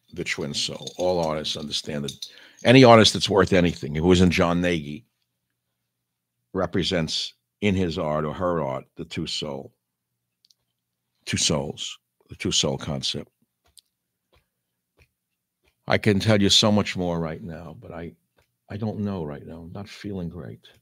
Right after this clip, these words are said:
I, I think I'm gonna stop. Don't worry about me. I just don't feel good. There's something wrong.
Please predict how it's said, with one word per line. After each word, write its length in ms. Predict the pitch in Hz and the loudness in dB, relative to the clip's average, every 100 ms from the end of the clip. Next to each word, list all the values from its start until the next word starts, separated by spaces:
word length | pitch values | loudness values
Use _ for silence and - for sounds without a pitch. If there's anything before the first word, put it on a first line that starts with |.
| _ _ | _ _
I, 100 | 95 | -8
I 120 | 95 | -4
think 140 | 113 127 | -2 2
I'm 60 | |
gonna 100 | 113 | 2
stop. 420 | 92 - 76 71 - _ _ _ _ _ _ _ _ _ _ _ _ _ - | 0 -4 -6 -8 -14 _ _ _ _ _ _ _ _ _ _ _ _ _ -6
Don't 140 | 117 | -2
worry 280 | 127 104 87 | 2 2 2
about 260 | 78 71 69 | 0 -4 -4
me. 100 | 73 | -4
I 40 | |
just 200 | 78 - | -6 -6
don't 160 | 98 82 | -4 -4
feel 280 | - 80 | -6 -8
good. 280 | 73 76 - _ _ _ _ | -6 -8 -12 _ _ _ _
There's 120 | - | -8
something 460 | - 123 107 101 85 | -4 -2 -2 -4 -2
wrong. 460 | 87 80 71 69 | 0 0 -2 -6